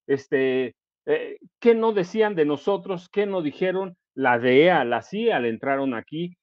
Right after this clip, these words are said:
En Venezuela están igual, Vicente, este, van a poder. Pues mira, llevan años, ah, inventando información.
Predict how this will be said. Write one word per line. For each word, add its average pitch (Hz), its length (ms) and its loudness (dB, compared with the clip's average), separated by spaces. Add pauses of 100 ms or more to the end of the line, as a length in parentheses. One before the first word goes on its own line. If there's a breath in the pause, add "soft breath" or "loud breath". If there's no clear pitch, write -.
En 170 120 -4
Venezuela 180 380 -2
están 214 260 -6
igual, 208 440 -2
Vicente, 180 720 -6
este, 139 220 -4
van 190 180 -4
a 175 80 -6
poder. 165 340 -4 (300)
Pues 143 120 0
mira, 170 240 0
llevan 143 380 -2
años, 160 420 -6
ah, 113 260 -4 (320)
inventando 139 800 0
información. 123 840 -8